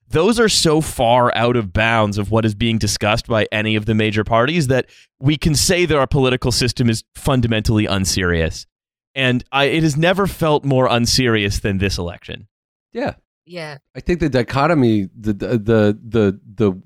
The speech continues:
Speaker 2: strangeness, the fucked vibes are just emanating from the fact that things are actually kind of getting super serious in Canada, <laughs> you know?
Speaker 3: Yeah.
Speaker 2: Like, like, on a lot of different fronts. And, uh, and, and the unseriousness of,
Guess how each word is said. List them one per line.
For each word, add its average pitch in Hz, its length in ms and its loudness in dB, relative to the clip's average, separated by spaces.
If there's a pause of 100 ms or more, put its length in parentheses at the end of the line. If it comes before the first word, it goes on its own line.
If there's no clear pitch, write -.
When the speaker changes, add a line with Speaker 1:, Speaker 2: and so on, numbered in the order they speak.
Speaker 2:
strangeness, 123 920 0
the - 100 -8
fucked - 400 -8
vibes 95 480 0
are 85 120 -8
just 90 280 -10
emanating 104 540 2
from 90 200 -6
the 82 80 -4
fact 90 340 -2
that 92 140 -2 (480)
things 196 220 -2
are 202 240 2
actually 165 460 2
kind 120 280 -2
of 127 60 0
getting 117 260 2
super 117 300 -2
serious 90 480 0
in 85 80 -8
Canada, 78 400 -4 (140)
<laughs> - 140 -20
you - 100 -12 (280)
know? 127 120 -4 (360)
Speaker 3:
Yeah. 247 220 -6
Speaker 2:
Like, 135 340 0
like, 135 220 -2
on 151 120 2
a 139 60 4
lot 135 380 2
of 127 120 -2
different 117 300 -4
fronts. 95 540 -2
And, 110 460 2
uh, 107 540 4 (100)
and, 117 320 2
and 107 180 -2
the 117 180 2
unseriousness 120 1080 2
of, 95 480 0